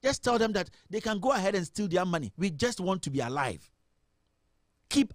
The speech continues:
us alive. That's all that we are asking from you, Mister President. Keep Ghanaians alive. That's all. You can be president for hundred years. That is not my problem.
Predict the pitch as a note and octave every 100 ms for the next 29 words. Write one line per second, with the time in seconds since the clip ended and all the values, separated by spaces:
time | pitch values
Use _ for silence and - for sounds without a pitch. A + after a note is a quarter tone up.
0 | G3 G3+ - C3+ C3+ B2+ F2 A2 F#3+ G3
1 | - F#3+ F#3 F3 D#3 C#3 D#3 D3 - D#3+
2 | C#3 C3 C#3 G#2 _ _ - - A#2 C#3+
3 | - F#2 - _ _ _ _ - B3 -
4 | - B2 C#3 D3 D#3+ D#3+ G2+ G#2+ A#2 G2+
5 | - C#3 E3 - C#3+ - _ _ _ _
6 | F#3 G#3+ G3+ F3+ E3+ - A3 G#3+ G#3+ D#3+
7 | F3 F#3 F#3 E3 E3 - - - D#3+ A3
8 | F#3 D3+ F#3 D#3+ D3 - F3 A#2+